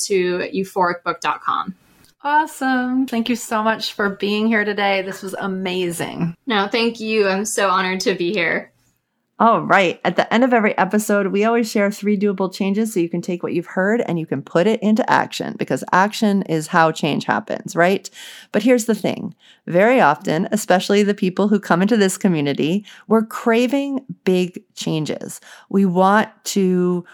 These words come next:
Speaker 3: really improve our lives in various ways. And that can feel really big. So when we start to think about taking action, we think that the action has to be really big. But I have seen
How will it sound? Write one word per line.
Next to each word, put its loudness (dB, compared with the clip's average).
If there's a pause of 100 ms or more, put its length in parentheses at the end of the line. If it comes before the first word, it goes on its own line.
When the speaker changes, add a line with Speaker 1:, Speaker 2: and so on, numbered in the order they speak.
(100)
Speaker 3:
really 4
improve 0
our 4
lives 2
in -2
various 0
ways. -4 (280)
And 6
that 4
can 2
feel 0
really 0
big. 0 (180)
So 2
when 4
we 4
start 2
to -4
think -2
about 2
taking -2
action, 0 (240)
we 2
think -2
that 0
the 2
action 0
has -2
to -4
be -4
really -2
big. -6 (420)
But 6
I 8
have 0
seen -2